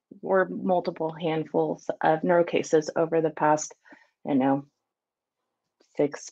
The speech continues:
plus years. So if, if I see something and, um, and I get the opportunity to work on it, I do. And we have had some major results. So it's really exciting when you wanted to talk about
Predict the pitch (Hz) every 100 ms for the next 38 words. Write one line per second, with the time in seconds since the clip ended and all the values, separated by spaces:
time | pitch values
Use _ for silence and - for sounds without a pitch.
0 | _ - - 170 - 180 139 87 123 -
1 | - - - _ _ - 170 170 165 -
2 | - - 185 170 175 175 - 220 226 220
3 | 240 247 240 247 240 - - 165 160 160
4 | 160 - - 156 160 160 160 156 _ _
5 | _ _ _ _ _ - 160 160 170 165
6 | 160 160 180 170 160 160 160 175 185 185
7 | 196 - 160 160 190 277 269 - - _
8 | _ 165 165 170 160 165 160 165 165 -
9 | - 165 165 175 180 185 180 190 175 175
10 | 170 - 185 170 165 165 - - 170 165
11 | - - 196 185 185 175 - 170 175 185
12 | 170 165 160 165 160 - - 165 165 160
13 | 151